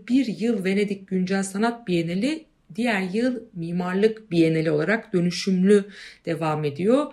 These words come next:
Pandemi döneminde Mimarlık Bienali yapılamayıp ertelendiği için, ki hatırlatmak adına daha önce programda gündeme getirmiştim, e, geçtiğimiz yıl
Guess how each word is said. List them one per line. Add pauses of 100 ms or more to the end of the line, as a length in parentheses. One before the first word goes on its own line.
(200)
Pandemi
döneminde
Mimarlık
Bienali
yapılamayıp
ertelendiği
için, (480)
ki
hatırlatmak
adına
daha
önce
programda
gündeme
getirmiştim, (480)
e,
geçtiğimiz
yıl